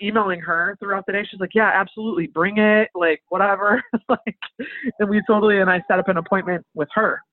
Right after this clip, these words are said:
um, for the following, uh, for the following week, the Monday. And yeah, and just, like, went into her office, this new doctor. So obviously I miscarried at this point. She confirmed it via ultrasound, which in itself is actually kind of cool.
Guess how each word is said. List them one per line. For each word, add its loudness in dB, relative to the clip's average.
um, 2
for 2
the 2
following, -2
uh, 0
for -2
the -6
following -2
week, -8
the -4
Monday. 0
And -2
yeah, 2
and -2
just, -4
like, 2
went 0
into 0
her 4
office, 2
this -4
new -2
doctor. -2
So 2
obviously 2
I 4
miscarried -4
at -8
this -6
point. -8
She -6
confirmed 0
it 4
via 4
ultrasound, -2
which -2
in -2
itself -2
is -6
actually -2
kind 0
of -4
cool. -2